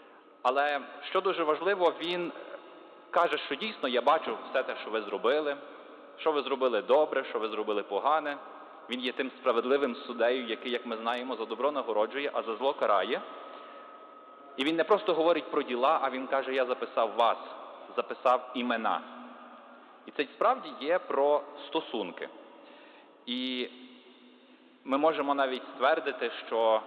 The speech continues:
цей запис імен — це не про бюрократію, це не, не про те, що ми можемо заповнити журнали, ввести в графу дитини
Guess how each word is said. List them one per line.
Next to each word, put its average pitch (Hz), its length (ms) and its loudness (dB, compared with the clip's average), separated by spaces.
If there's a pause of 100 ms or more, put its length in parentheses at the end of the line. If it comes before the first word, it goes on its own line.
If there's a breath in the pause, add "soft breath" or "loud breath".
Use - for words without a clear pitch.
(840)
цей 123 240 -2
запис 135 340 2 (200)
імен — 127 480 -2 (140)
це 113 100 -2
не 123 140 -2
про 127 160 -6
бюрократію, 113 840 -2
це 113 80 -8
не, 113 140 -10 (160)
не 110 200 -12
про 123 140 -12
те, 143 120 0
що - 160 -10
ми 117 60 -10
можемо 117 340 -4
заповнити 120 500 -2
журнали, 123 460 0
ввести 117 560 -2 (480 loud breath)
в 104 180 -10
графу 120 480 -2
дитини 123 600 -2